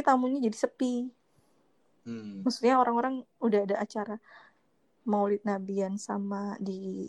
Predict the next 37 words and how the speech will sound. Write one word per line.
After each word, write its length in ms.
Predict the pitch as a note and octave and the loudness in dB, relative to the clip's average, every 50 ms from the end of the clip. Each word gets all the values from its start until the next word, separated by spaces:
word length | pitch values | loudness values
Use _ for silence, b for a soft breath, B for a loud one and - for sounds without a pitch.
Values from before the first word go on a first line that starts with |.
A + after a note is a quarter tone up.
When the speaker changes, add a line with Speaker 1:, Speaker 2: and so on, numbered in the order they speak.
| - - _ _ _ _ _ _ _ _ _ _ - | -12 -16 _ _ _ _ _ _ _ _ _ _ -2
Speaker 1:
eh, 140 | F#3+ F#3+ F#3+ | 0 0 2
lingkungannya 800 | G3 G3 F#3+ G3 G3 G#3 A3 C4+ D4 D4 C4+ C4 C4 B3+ B3 A#3+ | 0 0 0 0 2 2 2 2 2 2 2 2 2 0 0 -2
atau 80 | - G#3 | -2 -4
gimana 440 | G3+ G3 G3 A3 A#3+ A#3 A3+ A3 A3 | -2 -2 -2 -2 -2 0 -2 -2 -4
gitu 240 | G3+ G3 - - - | -6 -6 -12 -14 -12
kan. 240 | - G3 G3 G#3 - - _ _ _ _ _ _ _ _ _ _ _ _ _ _ _ | -10 -10 -10 -10 -12 -16 _ _ _ _ _ _ _ _ _ _ _ _ _ _ _
Jadi 160 | A#3 A#3+ A#3+ | 2 2 4
tinggal 240 | B3+ A#3 G#3+ G#3 G#3 | 4 4 2 2 2
satu 280 | - G3+ G3+ - A#3+ | -2 -4 0 0 2
pilihan 360 | A#3 A3+ G#3 G#3 G#3 G3 G3 | 2 2 0 0 -2 -4 -2
tanggal 640 | G3 G3 G#3 A3+ A#3 A#3 A#3+ A#3 A#3 A#3 A3+ A3+ A3 | 0 0 0 2 2 4 4 4 4 4 4 2 0
di 160 | G#3 G#3+ A#3 A#3 | -2 -2 0 0
empat 160 | A3+ G#3+ G#3 _ | 0 -2 -4 _
belas 160 | G3+ G3+ G3+ _ | -8 -8 -8 _
Desember. 560 | - G#3 - G3 G3 G3 G3 G#3 G#3 G3+ G3+ - - _ _ - - _ _ _ _ _ _ _ | -16 -12 -12 -12 -10 -6 -4 -4 -4 -4 -6 -10 -16 _ _ -20 -20 _ _ _ _ _ _ _
Nah, 120 | A3+ G3+ F#3+ | -2 -2 -2
pokoknya 440 | - - - - - A3 B3+ D4 | -2 0 0 2 4 6 6 6
waktu 240 | C#4+ C#4+ - B3 A#3+ | 4 4 0 -2 4
itu 160 | - D4+ D#4+ D#4+ _ _ _ _ _ _ _ _ - | 4 4 4 2 _ _ _ _ _ _ _ _ 0
kalau 240 | - A3+ A3 A3 A3 | 0 2 2 2 0
nggak 160 | G#3+ G#3 G#3+ | 0 -2 -2
salah, 280 | - G#3+ G#3+ A#3+ C4+ C#4 | 0 0 2 2 2 2
kalau 200 | C#4 C4 B3 A#3 | 2 2 4 4
misalkan 400 | A#3 A#3 A#3+ A3+ A#3 A#3 A#3 A3+ | 4 2 2 2 2 2 2 2
nggak 200 | G#3+ G#3 G#3+ G3+ | 2 2 2 0
dapet 160 | - A3+ - A3 | 0 -4 -2 0
gedungnya 600 | G#3 G#3+ F#3+ F#3+ A3 G#3+ G#3+ G#3+ G#3+ G#3+ G#3+ G#3+ | -2 -2 2 2 2 4 4 4 2 2 0 0
di 160 | G3+ G#3 G#3 - | 0 -2 -2 -2
tanggal 320 | G#3+ G#3 G3+ G3+ G#3 G#3+ | -2 -2 -2 -2 -4 -4
empat 120 | - G#3 - | -4 -4 0
belas 240 | G3 G3 G3+ G3+ - | 2 2 2 2 -2
itu, 360 | - - - - G#3+ B3 D4+ - _ _ _ _ _ _ _ _ _ _ _ _ _ _ | -6 -6 0 4 4 4 4 2 _ _ _ _ _ _ _ _ _ _ _ _ _ _
kayaknya 240 | _ - G#3 A#3 C#4 | _ 2 4 4 8
bakal 240 | C4 A3+ G#3 - G#3+ G#3+ | 6 6 6 6 4 4
mundur 280 | G#3+ G#3+ G#3 G#3 - | 4 2 2 0 -2
ke 80 | - G#3 | -4 4
Januari. 760 | G#3 G#3 G3+ G#3 G#3+ A3 A3+ B3 B3 B3 A#3+ A#3+ A#3 A#3 C4 | 4 4 4 4 2 2 2 2 0 0 0 -2 -2 -2 -4